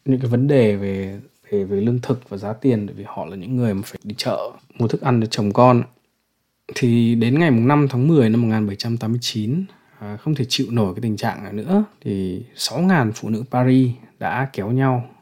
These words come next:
à, đi bộ đến cung điện Versailles của vua Louis, đòi vua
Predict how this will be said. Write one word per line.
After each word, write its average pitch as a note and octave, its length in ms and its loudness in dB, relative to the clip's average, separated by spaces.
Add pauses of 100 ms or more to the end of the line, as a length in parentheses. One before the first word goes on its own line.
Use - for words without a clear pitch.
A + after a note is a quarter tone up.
(100)
à, G2 120 -12
đi A2+ 160 -2
bộ B2 420 4
đến A#2 280 -6
cung C3+ 200 -2
điện G#2+ 200 -4
Versailles A2+ 640 -6
của G2 80 -14
vua G#2 160 -2
Louis, B2 400 2 (420)
đòi G#2+ 220 2
vua A#2+ 300 4